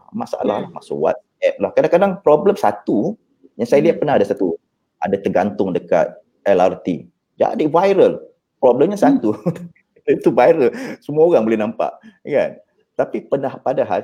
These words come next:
Speaker 1: kita ada banyak lagi, thousands of problems yang orang tak nampak, eh, bu-, yang orang tak viralkan. Tapi kita tak maulah channel lah macam ini, because channel ni is very chaotic, very ad hoc,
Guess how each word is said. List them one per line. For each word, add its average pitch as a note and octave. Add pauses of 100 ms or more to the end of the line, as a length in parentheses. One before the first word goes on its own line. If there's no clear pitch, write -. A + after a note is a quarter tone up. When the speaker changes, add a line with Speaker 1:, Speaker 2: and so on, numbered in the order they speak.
Speaker 1:
kita D#3+
ada D#3+
banyak D3+
lagi, G#2
thousands B2
of F#2
problems F#2+
yang F2+ (220)
orang F#2
tak -
nampak, -
eh, E3+
bu-, B2+
yang F#2
orang F2+
tak -
viralkan. D#2+
Tapi -
kita -
tak -
maulah C#3+
channel F#2+
lah F#2
macam F#2
ini, D3+
because A2
channel A#2+
ni G2 (320)
is A2
very D3
chaotic, G#2+ (320)
very A#2+
ad -
hoc, -